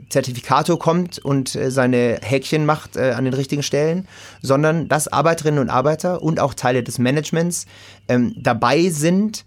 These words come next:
und dafür zuständig sind, auch unterjährig, ähm, dafür, äh, zu sorgen, dass die Kriterien ein-, eingehalten werden. Das heißt, es ist nicht nur ein, äh, Check and Forget, es ist mehr ein, äh, kontinuierliches, ähm,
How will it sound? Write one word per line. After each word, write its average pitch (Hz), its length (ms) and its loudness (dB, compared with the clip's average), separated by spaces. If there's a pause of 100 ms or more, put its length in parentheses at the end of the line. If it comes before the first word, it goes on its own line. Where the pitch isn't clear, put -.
(300)
und 139 340 -2 (240)
dafür 139 200 0
zuständig 160 440 -2
sind, 156 180 -2
auch 127 200 -2
unterjährig, 175 800 0 (320)
ähm, 131 400 2
dafür, 135 280 -2
äh, 110 160 -4
zu - 140 -8
sorgen, 147 500 2
dass 127 340 0
die 143 80 -8
Kriterien 139 500 0
ein-, 139 320 0 (100)
eingehalten 113 540 -2
werden. 107 360 -6 (200)
Das - 100 -6
heißt, 135 160 2
es - 80 -4
ist - 40 -4
nicht 156 140 0
nur 151 120 4
ein, 135 320 2 (240)
äh, 120 400 0 (200)
Check 151 240 0
and 127 120 0
Forget, 143 560 0
es 127 180 -2
ist 139 140 -6
mehr 139 240 2
ein, 135 320 0 (220)
äh, 131 200 0
kontinuierliches, 147 1120 0
ähm, 123 320 0